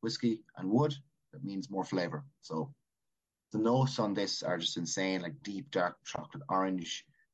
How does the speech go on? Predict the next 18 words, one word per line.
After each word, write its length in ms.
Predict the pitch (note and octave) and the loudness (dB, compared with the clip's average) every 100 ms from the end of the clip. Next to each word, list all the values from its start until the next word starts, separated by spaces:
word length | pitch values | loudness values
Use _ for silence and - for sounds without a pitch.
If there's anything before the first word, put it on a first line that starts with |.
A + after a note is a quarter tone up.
| - | -20
uh, 100 | - - | -18 -4
coconut, 420 | A2 G2+ G2 F2+ - - _ _ _ | -2 0 0 0 -2 -6 _ _ _
kind 100 | F2+ E2+ | 0 2
of 60 | |
lots 220 | F2+ F#2 - | 4 2 -2
of 60 | - - | -4 0
biscuity 300 | G#2+ - F#2+ | 0 -2 -4
sweetness, 400 | - F#2+ F2+ D#2+ | 2 2 2 0
like 100 | - | -4
witch 320 | F#2+ G#2 - - | 2 2 2 0
tea, 180 | F#2+ | 0
digestives. 680 | F#2 E2 F2+ F#2+ - E2+ E2 - | 0 -4 -4 -4 -2 -4 -4 -6
It's 120 | - - | -12 -4
absolutely 680 | G#2 - - F#2 E2+ E2+ - | -4 -4 -4 -2 -2 -2 -2
insane. 480 | E2 - G#2+ G#2 G2 | -2 -2 -2 -2 -2
The 80 | F2+ | 0
nose 480 | F#2 G#2 G#2 G2 - | 2 2 2 2 0
is 320 | E2+ D#2+ - | -2 -2 -4